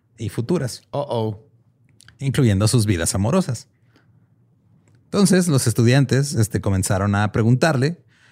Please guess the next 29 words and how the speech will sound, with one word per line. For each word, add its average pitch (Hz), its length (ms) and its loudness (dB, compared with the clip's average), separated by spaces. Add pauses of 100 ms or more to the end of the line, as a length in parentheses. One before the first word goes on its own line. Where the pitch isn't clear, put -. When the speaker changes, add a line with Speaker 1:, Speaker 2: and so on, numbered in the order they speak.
Speaker 1:
si - 180 -2
ya 120 100 6
habían 117 200 4
encontrado 110 480 2
su - 80 0
alma 98 180 0
gemela. 135 440 -2 (840)
Y 117 120 0
ella 113 140 2
casi 113 180 0
siempre 117 200 0
les 110 100 0
decía 104 240 -2
que 107 120 -4
sí. 139 220 -2 (500)
<laughs> - 1300 -20
Rara, 131 340 2
era 147 120 4
muy 160 160 6
rara, 139 220 4
güey, 127 160 2
que - 60 0
alguien 117 160 2
no 123 60 4
hubiera 120 160 4
encontrado 107 380 0
su - 80 -2
alma 107 160 0
gemela. 98 380 -6